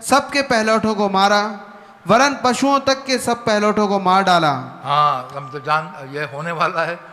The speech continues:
Speaker 2: ये पृथ्वी बर्बाद होने वाली। वहाँ तो मिस्र देश में हुआ, और जो टोकन के बाहर थे, जो चिन्ह के बाहर थे, हाँ, जिन्होंने अपने घर पे टोकन नहीं लगाया था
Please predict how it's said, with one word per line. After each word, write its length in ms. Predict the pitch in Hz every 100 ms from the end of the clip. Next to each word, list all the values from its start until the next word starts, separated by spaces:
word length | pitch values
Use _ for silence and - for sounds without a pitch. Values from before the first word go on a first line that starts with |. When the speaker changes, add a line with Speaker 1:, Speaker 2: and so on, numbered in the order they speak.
| -
Speaker 2:
ये 60 | 135
पृथ्वी 340 | - 143 156
बर्बाद 400 | 135 131 143 147
होने 180 | 156 170
वाली। 280 | 175 160 170
वहाँ 240 | 143 180
तो 120 | 226 190
मिस्र 260 | 170 156
देश 220 | 139 147 143
में 140 | 131 120
हुआ, 200 | 131 98 - - _ - _ 127
और 300 | 135 131 - - 131
जो 200 | 185 220
टोकन 460 | - 208 214 240
के 160 | 240 226
बाहर 360 | 185 170 190
थे, 300 | - - 175 131 95 - - _ - _ _
जो 160 | 147 202
चिन्ह 320 | 202 254 262
के 240 | - 202
बाहर 340 | 160 151 160 160 - 175
थे, 140 | 180 156 - - - - -
हाँ, 140 | 160 - _
जिन्होंने 380 | 135 190 226 240
अपने 260 | 226 202 208
घर 200 | 151 190 175 - - -
पे 100 | 170
टोकन 380 | 185 180 190
नहीं 220 | 175 180 196
लगाया 400 | 160 139 151 147
था 460 | 156 180 165 -